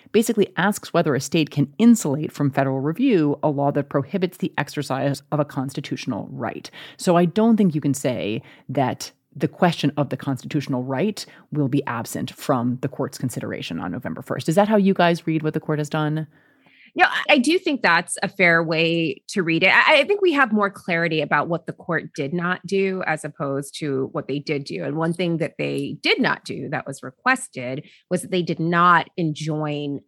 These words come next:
Speaker 2: Texas S B eight, the law that prohibits abortions at six weeks. And the decision not to do that, and again, the law has been in effect for almost two months now, it's going to be two months soon, uh, prompted a very spirited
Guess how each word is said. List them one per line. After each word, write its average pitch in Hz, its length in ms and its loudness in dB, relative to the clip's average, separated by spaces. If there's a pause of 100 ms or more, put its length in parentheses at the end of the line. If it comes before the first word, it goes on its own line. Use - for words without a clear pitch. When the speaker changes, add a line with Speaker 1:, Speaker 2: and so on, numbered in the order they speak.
(140)
Speaker 2:
Texas 160 560 -4
S - 200 -10
B - 420 -4
eight, - 320 -4
the 143 160 -6
law 139 300 -2
that 135 380 -8
prohibits 147 460 -6
abortions 135 720 -10
at - 240 -10
six - 280 -12
weeks. 151 340 -6
And 156 240 -2 (380)
the 208 80 4
decision 214 560 2
not 196 380 6
to 175 160 -2
do 131 240 -8
that, 139 260 0
and 175 120 2
again, 156 240 0
the 151 120 0
law 151 240 2
has 165 240 -4
been 151 180 -2
in 147 120 -2
effect 143 360 -8
for 139 240 -8 (240)
almost 135 640 -8
two - 180 -8
months 139 400 -6
now, 247 400 -6
it's - 140 -14
going 139 160 -6
to 143 60 -4
be 147 100 -4
two 151 160 -8
months 139 320 -8
soon, 180 360 -6 (420)
uh, 156 140 6
prompted 262 440 2
a 196 60 2
very 170 340 2
spirited 160 920 0